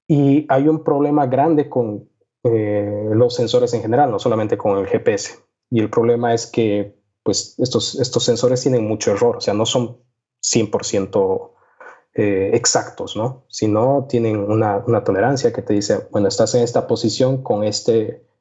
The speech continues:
valor más o menos, no sé, un metro, dos metros. Y es sumamente difícil dar con, con mediciones tan precisas.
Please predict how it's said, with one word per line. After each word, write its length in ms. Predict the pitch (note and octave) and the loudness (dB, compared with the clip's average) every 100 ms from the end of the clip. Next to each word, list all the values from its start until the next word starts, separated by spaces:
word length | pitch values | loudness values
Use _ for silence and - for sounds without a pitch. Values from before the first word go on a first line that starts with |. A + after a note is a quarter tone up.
| _ - | _ -4
valor 320 | A2 G#2+ A#2+ A#2+ | 0 4 2 2
más 260 | A2 G#2+ | 0 0
o 40 | A2+ | 0
menos, 380 | G#2 G2 F#2+ G#2+ | 0 0 -2 -2
no 100 | F#2 | 0
sé, 340 | - - _ _ - | 0 -4 _ _ -4
un 140 | G2 | 2
metro, 340 | G#2 - A2+ | 2 2 0
dos 160 | G2 - | 0 0
metros. 480 | G2+ - B2 - - - - - - - - - - | -2 2 -2 -2 -10 -16 -14 -10 -8 -8 -12 -20 -2
Y 120 | D3+ | 2
es 80 | C3+ | 4
sumamente 420 | D#3 E3+ E3+ E3+ | 4 2 2 0
difícil 460 | D3+ C3+ D#3 D#3 B2 | -2 0 -2 0 2
dar 220 | A#2+ A#2+ | 0 0
con, 300 | B2+ A2 G#2 | -2 -4 -6
con 200 | - A2 | -4 -2
mediciones 480 | G#2 G#2 - A2+ G#2+ | -2 -2 -2 -2 -2
tan 180 | G#2+ G2+ | -4 -4
precisas. 760 | G2 - - - - - _ | -4 -4 -4 -6 -6 -12 _